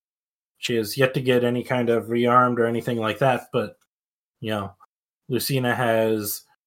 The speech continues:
Brave, and Brave is voted on, so that's different. But she has the normal, legendary, she has this version, now a rearmed version, you know,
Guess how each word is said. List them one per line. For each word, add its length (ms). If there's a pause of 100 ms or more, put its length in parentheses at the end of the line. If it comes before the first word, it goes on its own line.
(200)
Brave, 640 (280)
and 260
Brave 300
is 140
voted 340
on, 240
so 340 (380)
that's 360 (840)
different. 380 (400)
But 120
she 100
has 160
the 80
normal, 560
legendary, 1160 (200)
she 180
has 320
this 240
version, 520
now 220
a 100
rearmed 460
version, 720 (380)
you 100
know, 280